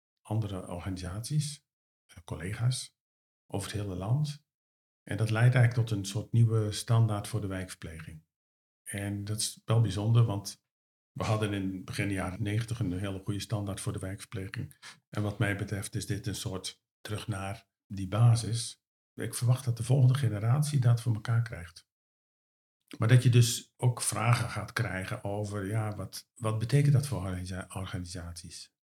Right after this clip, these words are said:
Moeten organisaties zoals ze nu zijn, zijn die nog nodig? Of heb je gewoon een landelijk frame nodig waarin de, de salarisbetalingen, administraties gewoon landelijk geregeld zijn?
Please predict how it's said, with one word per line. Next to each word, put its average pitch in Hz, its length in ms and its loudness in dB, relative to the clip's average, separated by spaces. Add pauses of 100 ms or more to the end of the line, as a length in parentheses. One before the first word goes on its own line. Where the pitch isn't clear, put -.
(440)
Moeten 131 240 8
organisaties 104 600 -2
zoals 104 220 -4
ze 107 100 -4
nu 98 140 -6
zijn, 110 580 2 (120)
zijn 131 260 4
die 117 100 10
nog 98 220 -4
nodig? 139 440 2 (420)
Of - 140 -4
heb 120 180 6
je 117 80 0
gewoon 104 320 -2
een 101 120 -4
landelijk 104 360 -4
frame 117 300 6
nodig 92 440 -2 (420)
waarin 101 580 -4
de, 95 480 -6 (440)
de 104 140 -8
salarisbetalingen, 95 1400 -6 (160)
administraties - 1000 -6 (180)
gewoon 95 220 -4
landelijk 95 320 -4
geregeld 117 380 4
zijn? 92 320 -10